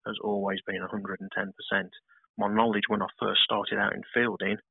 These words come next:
would not have been a hundred percent. The desire to have that knowledge would have been a hundred percent,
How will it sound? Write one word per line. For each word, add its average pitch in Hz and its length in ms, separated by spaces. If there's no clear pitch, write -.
would 104 120
not 98 220
have 90 140
been 98 180
a 92 40
hundred 101 360
percent. 95 320
The 107 60
desire 113 440
to - 140
have 101 140
that - 160
knowledge 95 360
would 90 120
have 87 140
been 90 160
a 87 40
hundred 92 240
percent, - 340